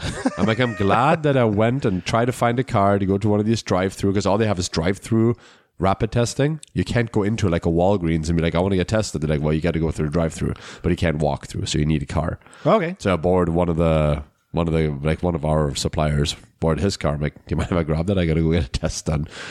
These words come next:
Speaker 2: Yeah.
Speaker 1: So we did that, and, like, work paid for it, so it's not so bad, but nobody checked anything.
Speaker 2: Oh my God.
Speaker 1: They didn't care.
Speaker 2: All right.
Speaker 1: Yeah.
Speaker 2: Yeah,
Speaker 1: Pretty fun.
Speaker 2: lovely.
Speaker 1: But yeah, it was good. I love North Carolina.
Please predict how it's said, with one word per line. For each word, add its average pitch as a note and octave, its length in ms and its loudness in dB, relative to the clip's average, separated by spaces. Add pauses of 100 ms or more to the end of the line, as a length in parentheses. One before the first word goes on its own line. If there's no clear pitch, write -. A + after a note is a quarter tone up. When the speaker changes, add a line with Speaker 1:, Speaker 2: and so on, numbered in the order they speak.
Speaker 2:
Yeah. G2 200 0 (140)
Speaker 1:
So A#2 100 0
we G#2+ 80 2
did D#2+ 120 -2
that, D2+ 200 -2
and, C#2+ 80 -4
like, D#2 160 0
work G#2+ 260 0
paid - 220 -6
for - 160 -6
it, - 80 -8
so - 40 -10
it's E2+ 80 -4
not D2+ 120 -2
so - 140 -4
bad, D2 260 -4
but D#2+ 180 -4
nobody G2 280 0
checked - 260 -4
anything. - 440 -6 (220)
Speaker 2:
Oh C#3 200 2
my F#2+ 100 -16
God. D#2+ 180 -14 (160)
Speaker 1:
They D2+ 80 0
didn't C#2 220 -2
care. - 420 -4 (120)
Speaker 2:
All C3+ 120 0
right. A#2+ 220 0 (480)
Speaker 1:
Yeah. A2 60 0
Speaker 2:
Yeah, D#2+ 160 -2 (300)
Speaker 1:
Pretty F3+ 260 2
fun. B2+ 80 2
Speaker 2:
lovely. A#2 320 -2 (300)
Speaker 1:
But G#2+ 80 4
yeah, E3 120 6
it D3 40 4
was C3 140 2
good. E3 280 0 (140)
I G2+ 260 2
love G2+ 400 2
North A2+ 240 0
Carolina. A2+ 480 0